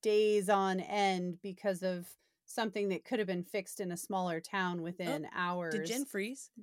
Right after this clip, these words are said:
Speaker 1: But because of the congestion and the amount of people who were
Speaker 2: Uh-oh.
Speaker 1: impacted, it didn't get fixed too quickly. You know, like, so losing power in a big city is kind of a big deal. Losing power in a smaller town,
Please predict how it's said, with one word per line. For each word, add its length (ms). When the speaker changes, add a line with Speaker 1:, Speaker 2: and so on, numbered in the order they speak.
Speaker 1:
But 140
because 340
of 120
the 80
congestion 880
and 160
the 100
amount 420
of 260
people 520
who 120
were 80
Speaker 2:
Uh-oh. 20
Speaker 1:
impacted, 680
it 140
didn't 220
get 180
fixed 360
too 160
quickly. 460
You 200
know, 160
like, 240
so 440
losing 380
power 300
in 60
a 60
big 220
city 420
is 200
kind 220
of 80
a 60
big 240
deal. 340
Losing 340
power 320
in 80
a 60
smaller 420
town, 520